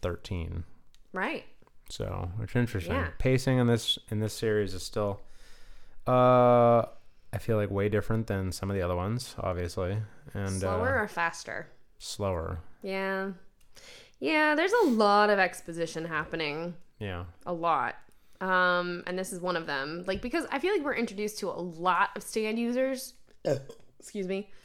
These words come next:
Speaker 2: In this part.
Speaker 1: Yes.
Speaker 2: Who don't actually play, like, a super major role.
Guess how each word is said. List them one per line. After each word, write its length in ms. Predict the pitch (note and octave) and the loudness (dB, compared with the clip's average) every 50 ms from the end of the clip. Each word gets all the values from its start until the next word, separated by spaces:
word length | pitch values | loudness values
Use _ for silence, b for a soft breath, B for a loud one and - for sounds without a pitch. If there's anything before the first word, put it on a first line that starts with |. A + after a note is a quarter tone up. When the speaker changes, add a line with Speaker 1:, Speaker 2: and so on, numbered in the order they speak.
| B B B B B B B B B B B B B - - - _ - - - | B B B B B B B B B B B B B -18 -20 -20 _ -16 -6 0
Speaker 2:
In 240 | - G#3+ G#3 G#3 G#3+ | 2 4 4 4 4
this 340 | G#3 G#3 G#3+ G#3+ - - - - - - - _ - - - - _ _ _ - _ _ _ _ _ _ - | 2 2 0 0 -4 -8 -8 -10 -16 -20 -20 _ -20 -20 -20 -20 _ _ _ -20 _ _ _ _ _ _ -14
part. 600 | - - - - A3 G3+ - G4+ - - - - - - - - - - - - - - - - - | -12 -8 0 2 4 4 4 2 -4 -6 -10 -10 -10 -16 -18 -20 -20 -16 -14 -14 -14 -14 -14 -6 -4
Speaker 1:
Yes. 420 | G#2 F#2+ F#2+ G2 - - - - - - - - - - - | -4 -2 -4 -4 -10 -12 -12 -14 -16 -18 -20 -20 -20 -16 -8
Speaker 2:
Who 320 | - B3 B3 A#3+ A3+ G#3+ G3+ | -4 -2 -2 -2 -2 -4 -6
don't 360 | F#3 F3 G3+ G3 G3 G3 - | -4 -2 -2 -2 -2 -2 -4
actually 360 | - F#3 F3+ F3 - - F3+ F3 | -4 -4 -4 -4 -6 -10 -10 -10
play, 240 | - - F3+ E3+ | -8 -6 -6 -4
like, 160 | D#3+ E3 D#3+ - | -4 -6 -6 -8
a 80 | D3+ | -10
super 500 | - - - - - F#3+ F3 F3 E3+ E3 | -8 -6 -6 -4 -4 -6 -6 -6 -6 -6
major 420 | E3 E3 D3 D3+ D3 C#3+ - C#3+ A#2 | -6 -8 -12 -12 -14 -10 -8 -8 -6
role. 440 | D#2+ D#2 B1 A#1 - - E3+ D3+ | -6 -6 -6 -4 -4 -6 -6 -8